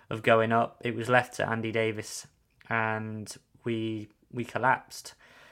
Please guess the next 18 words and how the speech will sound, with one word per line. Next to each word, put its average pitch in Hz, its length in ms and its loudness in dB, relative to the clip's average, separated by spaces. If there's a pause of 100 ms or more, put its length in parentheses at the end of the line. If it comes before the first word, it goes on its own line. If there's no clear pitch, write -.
(360)
He 131 120 -2
comes 131 300 0
back 120 220 2
in, 123 120 0
replaces 117 340 -2
Brian 117 320 2
Hughes 113 320 -2
on, 113 140 0
on 120 200 -2
what 151 160 4
is 110 100 -2
a 110 40 -4
sinking 117 380 -2
ship 120 280 -2
at 110 60 -4
that 113 220 0
point, 110 320 -4
and 110 420 -6